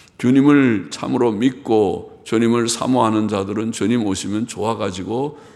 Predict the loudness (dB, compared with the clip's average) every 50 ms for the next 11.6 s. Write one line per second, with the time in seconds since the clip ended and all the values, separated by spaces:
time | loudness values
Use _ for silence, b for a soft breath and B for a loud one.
0 | B B -10 -6 -2 0 0 2 2 0 0 0 0 -2 0 0 -2 -2 -2 -4
1 | -6 -12 -20 -20 -14 -8 -6 -2 0 0 0 2 0 0 0 -2 -4 -4 -4 -2
2 | -2 0 0 0 0 0 0 -2 -4 -4 -4 -4 -2 -2 -2 0 -2 -2 -2 -2
3 | -4 -6 -6 -6 -8 -8 -8 -10 -10 -10 -10 -10 -10 B B B B B B -4
4 | 0 2 4 4 6 4 4 4 2 0 0 0 0 0 2 2 2 0 0 0
5 | -2 -2 -4 -4 -2 -2 0 0 0 0 0 -2 -4 -6 -6 -6 -8 -10 B B
6 | B B -18 -16 -12 -10 -8 -6 -4 -4 -2 -2 -2 -4 -6 -8 -12 -14 -14 B
7 | B B B B -2 0 2 2 2 2 0 0 -2 -2 -2 -2 -2 -2 -4 -4
8 | -4 -2 -2 0 0 -2 -2 -4 -4 -4 -4 -4 -4 -4 -6 -8 -4 -2 0 2
9 | 2 2 2 2 2 2 2 0 -2 -2 -4 -4 -4 -4 -6 -6 -10 B B B
10 | B B B B _ -10 -8 -8 -8 -8 -6 -6 -4 -4 -4 -2 0 0 2 2
11 | 2 2 0 0 0 -2 -4 -4 -4 -4 -6